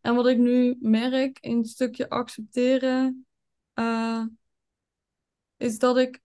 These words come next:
eerlijk moet zeggen, is dat ik niet honderd procent weet of dat ik het volledig heb geaccepteerd. Maar ik weet wel van hoe het nu gaat, dat ik daar echt heel gelukkig van word. Ehm, en heel blij mee ben. Ehm, maar dat is ook gewoon omdat ik niet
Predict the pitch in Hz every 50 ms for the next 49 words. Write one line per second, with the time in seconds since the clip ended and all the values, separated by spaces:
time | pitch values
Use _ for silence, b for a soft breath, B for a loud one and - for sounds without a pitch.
0 | _ _ _ - 269 302 320 320 277 302 285 294 285 277 277 285 262 262 269 254
1 | 247 254 247 277 285 269 247 214 220 247 277 285 302 285 - - 277 262 240 -
2 | 277 262 254 240 208 214 220 226 247 254 254 - 233 240 240 240 233 - 233 220
3 | - - 247 240 226 220 214 226 247 254 247 254 254 240 - - - - - 240
4 | 214 - _ _ - 240 240 247 - - - 277 254 240 240 - - - 233 208
5 | 208 - 214 233 240 240 220 208 202 220 233 240 247 247 247 247 - 240 233 220
6 | 214 240 240 240 220 214 233 247 247 240 - 220 226 233 233 233 240 233 233 226
7 | 233 226 233 233 - - - 254 233 - - 254 240 240 240 233 220 - _ _
8 | _ - - 226 220 233 240 - 269 - - - 254 254 247 254 269 311 330 330
9 | - _ _ _ _ _ _ _ _ _ _ _ _ _ _ _ _ _ _ _
10 | _ 233 240 240 240 233 233 233 233 233 233 247 247 240 233 226 214 220 220 220
11 | 233 254 262 262 262 254 240 247 247 262 277 294 311 320 302 _ _ _ _ _
12 | _ _ _ _ - 226 226 226 233 233 226 226 233 233 233 226 233 233 - _
13 | _ _ 233 233 226 240 247 254 262 240 262 - 247 220 - - 247 247 240 247
14 | 240 240 247 269 - _ 247 240 240 240 240 240 240 214 226 233 240 226